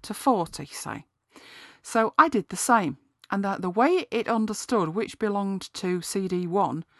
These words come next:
and which belonged to C D two was that there was a disc number. So you can put in, "This is disc one of two, and this is disc two of two." And I swear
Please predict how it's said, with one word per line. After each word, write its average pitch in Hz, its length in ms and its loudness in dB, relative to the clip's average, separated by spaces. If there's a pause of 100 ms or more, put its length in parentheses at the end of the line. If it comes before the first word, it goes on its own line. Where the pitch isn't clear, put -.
(300)
and 165 100 -6
which 226 160 -2
belonged 208 260 -2
to 190 80 -12
C 202 220 -4
D 175 200 -4
two 196 440 0 (420)
was 202 200 -2
that - 120 -4
there 165 120 -2
was 165 140 -6
a 202 60 -2
disc - 380 -4
number. 143 340 -4 (360)
So - 140 -4
you 185 100 -2
can 190 140 -4
put - 220 -2
in, 170 200 -2
"This 170 180 -8
is 165 80 -12
disc - 300 -2
one 170 200 -2
of - 200 -12
two, 240 420 0
and 165 80 -10
this - 140 -14
is - 60 -20
disc - 320 -10
two 294 340 0
of - 160 -10
two." - 260 -12 (480)
And 220 220 6
I 226 160 4
swear 311 680 6